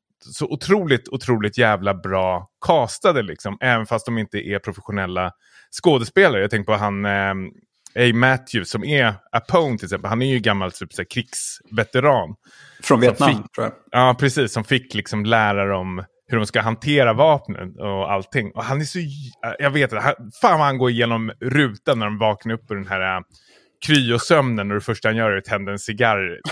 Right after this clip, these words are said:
Speaker 1: Eh, liksom. Det är bara så här små saker som är så här, alltså, det är sån, det är en sån otroligt snubbig film det här på ett, ehm, bra sätt, tycker jag
Speaker 2: Mm.
Speaker 1: ändå.
Speaker 2: Ja, ja.
Speaker 1: Eh, Vasquez är ju,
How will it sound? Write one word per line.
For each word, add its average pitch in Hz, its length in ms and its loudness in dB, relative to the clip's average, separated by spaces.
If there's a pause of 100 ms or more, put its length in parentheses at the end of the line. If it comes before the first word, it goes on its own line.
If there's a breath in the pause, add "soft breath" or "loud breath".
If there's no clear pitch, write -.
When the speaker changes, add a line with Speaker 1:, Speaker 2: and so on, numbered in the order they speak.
(140)
Speaker 1:
Eh, 90 380 0
liksom. - 240 0
Det - 60 6
är - 40 2
bara - 200 -2
så - 80 2
här 160 80 4
små 185 380 2
saker 196 440 2
som 160 220 -8
är 156 80 -10
så - 160 -8
här, 214 300 -6
alltså, 151 160 4 (880 loud breath)
det 165 80 6
är 160 40 6
sån, 160 200 -2 (160)
det 135 160 -2
är 139 40 4
en 143 60 2
sån 170 180 2
otroligt 185 600 2
snubbig 127 500 0 (160)
film 151 260 -4
det 104 100 -2
här 87 140 -4
på 101 140 -8
ett, 98 60 -6 (340)
ehm, 90 400 -2 (320)
bra 110 260 4
sätt, 107 260 0 (580)
tycker - 60 -2
jag 139 100 6
Speaker 2:
Mm. 110 120 4
Speaker 1:
ändå. 101 200 -6 (600 loud breath)
Speaker 2:
Ja, 139 180 4
ja. 135 80 4
Speaker 1:
Eh, 92 60 0 (160)
Vasquez 139 880 2
är 135 100 0
ju, 110 580 2